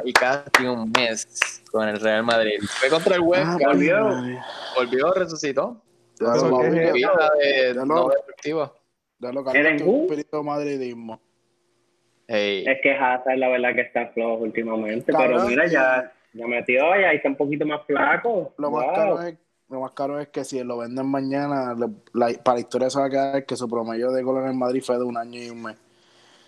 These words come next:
Speaker 3: Ah.
Speaker 1: Sí, mano. <laughs>
Speaker 4: Pero
Speaker 1: Hasta
Speaker 4: mira,
Speaker 1: que, ¿qué?
Speaker 4: es que él llegó, él llegó lesionado,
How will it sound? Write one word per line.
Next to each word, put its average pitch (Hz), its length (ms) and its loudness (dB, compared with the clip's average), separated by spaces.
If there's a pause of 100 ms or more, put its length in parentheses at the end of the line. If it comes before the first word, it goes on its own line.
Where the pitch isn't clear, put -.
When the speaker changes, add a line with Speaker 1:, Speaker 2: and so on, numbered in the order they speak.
(640)
Speaker 3:
Ah. 110 160 0
Speaker 1:
Sí, - 500 0
mano. 104 360 0
<laughs> - 580 -2 (1000)
Speaker 4:
Pero 180 160 2
Speaker 1:
Hasta 185 80 2
Speaker 4:
mira, 202 240 2
Speaker 1:
que, 131 120 -2 (300)
¿qué? 143 340 -2 (240)
Speaker 4:
es 165 120 -8
que - 120 -8
él 180 80 -4
llegó, 196 960 0 (280)
él 156 140 -4
llegó 180 280 0
lesionado, 190 920 -2